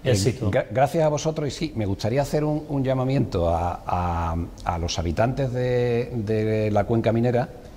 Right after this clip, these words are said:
Speaker 1: eh, para decirles que el parque minero también es suyo y que estamos deseando que ellos contribuyan también a que, a que alcancemos esas cifras de visitantes, ¿por qué no contando con visitas también de,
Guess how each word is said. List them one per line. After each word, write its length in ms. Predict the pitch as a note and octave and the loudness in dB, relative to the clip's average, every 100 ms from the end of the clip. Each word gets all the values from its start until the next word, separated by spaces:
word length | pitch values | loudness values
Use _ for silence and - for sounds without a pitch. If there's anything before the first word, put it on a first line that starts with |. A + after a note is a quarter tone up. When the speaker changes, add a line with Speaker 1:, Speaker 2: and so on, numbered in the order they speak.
| - - | -18 -8
Speaker 1:
eh, 140 | E2+ F2 | -4 -2
para 220 | F#2 D#2+ | -2 -2
decirles 460 | D2+ - F#2 A#2 C3 | -4 -2 0 0 -2
que 360 | - F#2 E2+ | -8 -8 -6
el 100 | D#2+ | -8
parque 320 | D#2 G#2 A2 | -4 -4 -2
minero 260 | A#2 A#2+ C3 | -2 0 0
también 380 | A#2 G#2+ A#2 A2+ | 0 0 2 2
es 80 | - | 0
suyo 420 | E3+ G#2 D#2 C#2+ - | -2 -2 -6 -8 -6
y 160 | F#2 | -6
que 480 | E2+ - F#2 F2+ F2+ | -6 -2 0 0 0
estamos 380 | F#2 - A#2+ C3 | -2 2 2 2
deseando 680 | C3+ - A#2 D3 A#2+ F#2+ D#2+ | 0 2 2 4 4 2 0
que 240 | G#2+ F#2+ - | -2 0 2
ellos 260 | G#2+ A2+ | 2 2
contribuyan 720 | - A#2+ G#2 G#2 G#2 B2 A2+ G#2 | 0 -2 0 -2 0 0 0 0
también 440 | G2+ G2 G#2 G#2+ - - - - - | -2 0 0 -2 -8 -18 -20 -14 -4
a 260 | G2 F2 | -2 -2
que, 440 | - F#2 F#2 F#2 - | -4 -2 -2 -4 -2
a 180 | G2 E2 | -4 -2
que 100 | F#2 | -2
alcancemos 760 | F#2 G2 F#2 - A#2+ A#2 G2 | 0 0 -2 -2 0 0 -2
esas 200 | G2+ F#2+ | -4 -4
cifras 300 | - G2+ G#2+ | -6 -4 -4
de 80 | G2 | -4
visitantes, 680 | F#2+ G2+ F#2+ A2 F#2+ B2+ - - - - | -4 -4 0 0 -2 -6 -8 -18 -10 -2
¿por 180 | G2 | 0
qué 140 | F#2+ A2 | 2 2
no 240 | A2+ B2 | 2 2
contando 500 | A#2 G2+ G2+ F#2+ G#2+ | -2 -2 0 0 0
con 160 | A2+ G2 | -2 -2
visitas 380 | F2 F#2 F#2+ - | -4 -4 -6 -6
también 380 | E2 E2 E2 | -4 -2 -2
de, 280 | F2+ D#2+ D2+ | -2 -2 -4